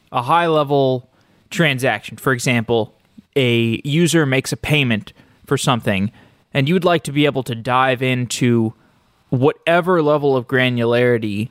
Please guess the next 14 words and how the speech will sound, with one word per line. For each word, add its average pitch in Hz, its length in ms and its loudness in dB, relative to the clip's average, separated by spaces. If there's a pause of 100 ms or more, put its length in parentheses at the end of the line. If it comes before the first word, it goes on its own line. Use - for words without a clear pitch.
(120)
for 147 320 2
that 123 220 0
transaction 117 920 0 (240)
that 127 340 0 (260)
somebody 123 720 0
would 127 140 0
like. 139 400 0
If 120 140 -8
they 123 120 2
would 120 180 -2
want 127 200 0 (140)
to 123 140 2
debug 151 260 0
it, 147 220 -4